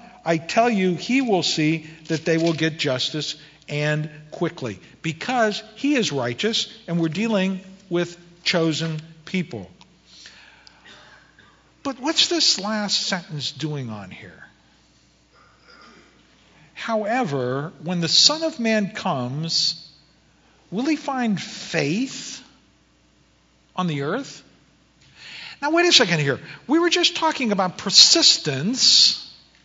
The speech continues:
and we were talking about persistence in prayer, that we would not lose heart. And now Jesus now brings this last sentence on here, "When the Son of Man comes, will he find faith on earth?" What's going on here?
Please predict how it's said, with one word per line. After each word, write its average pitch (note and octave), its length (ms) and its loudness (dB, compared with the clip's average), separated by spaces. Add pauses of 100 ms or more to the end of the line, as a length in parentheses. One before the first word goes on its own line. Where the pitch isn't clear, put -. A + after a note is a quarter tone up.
(360)
and A3+ 100 2
we B3+ 100 2
were B3 80 0
talking D4 280 0
about B3+ 240 0
persistence D4 720 0
in F#3+ 160 0
prayer, F3 380 2
that G3+ 120 2
we G#3 140 0
would G#3 180 0
not A#3 300 0
lose A#3+ 220 -4
heart. F3 360 2 (240)
And A3+ 240 2
now C#4+ 440 2 (340)
Jesus B3 540 2
now G#3 140 2
brings G#3+ 320 0
this G#3 200 2
last B3+ 440 2
sentence G#3+ 440 2
on D#3+ 140 0
here, D#3 120 0
"When G3 140 -2
the F#3 100 0
Son D#4+ 220 0
of D4+ 100 -6
Man A#3+ 220 -2
comes, F#3+ 300 -2
will D4 140 -2
he D4+ 80 -2
find G#3+ 320 -2
faith C4+ 560 -2
on G#3 240 0
earth?" G#3 400 0 (240)
What's E4+ 180 0
going E4+ 220 4
on D4 260 4
here? D3+ 260 0